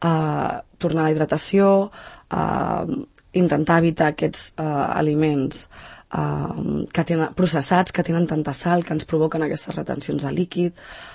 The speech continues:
els greixos saturats, perquè, és a dir, eh, embotits molt greixosos, patés, tota aquesta abundància d'aquest tipus d'aliments que,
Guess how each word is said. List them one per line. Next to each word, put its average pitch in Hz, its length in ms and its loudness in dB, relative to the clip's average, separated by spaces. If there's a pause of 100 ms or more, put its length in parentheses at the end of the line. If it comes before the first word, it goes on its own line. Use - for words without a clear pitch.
els 156 220 2
greixos 160 400 0
saturats, 170 640 -2
perquè, - 460 -4 (500)
és 156 100 2
a 160 60 2
dir, 151 240 2
eh, 151 160 0
embotits 156 400 0
molt 151 160 -2
greixosos, 175 760 -2
patés, 170 540 -2
tota 170 240 -4
aquesta 165 440 0
abundància 165 520 0
d'aquest 160 320 -2
tipus 170 240 -2
d'aliments 165 460 0
que, 175 180 0